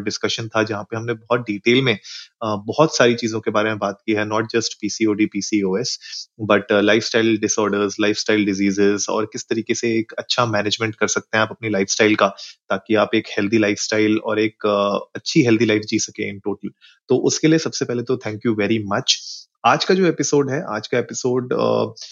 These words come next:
हम बात करेंगे कि आप किस तरीके से एक बेटर अपने लिए फिजिकल बाउंड्रीज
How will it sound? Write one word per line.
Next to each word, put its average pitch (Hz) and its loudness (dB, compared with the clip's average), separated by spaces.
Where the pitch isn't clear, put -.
हम 143 2
बात 123 2
करेंगे 117 2
कि 147 -2
आप 139 0
किस 170 4
तरीके 135 2
से 151 2
एक 143 2
बेटर 117 2
अपने 131 -10
लिए 131 0
फिजिकल 127 -2
बाउंड्रीज 120 -2